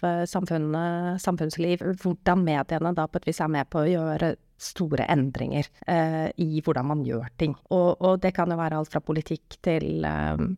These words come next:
andre, andre områder, altså det sosiale for eksempel. Og det, det er et enormt, eh, eh, forskningsfelt, og hun,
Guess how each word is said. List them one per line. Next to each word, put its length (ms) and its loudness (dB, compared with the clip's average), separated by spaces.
andre, 400 0
andre 320 0
områder, 400 0
altså 180 -4
det 140 -2
sosiale 640 -4
for 140 -14
eksempel. 500 -2
Og 60 0
det, 180 8
det 60 6
er 120 6
et 180 2
enormt, 540 0
eh, 480 2
eh, 260 -2
forskningsfelt, 640 -2
og 80 0
hun, 280 2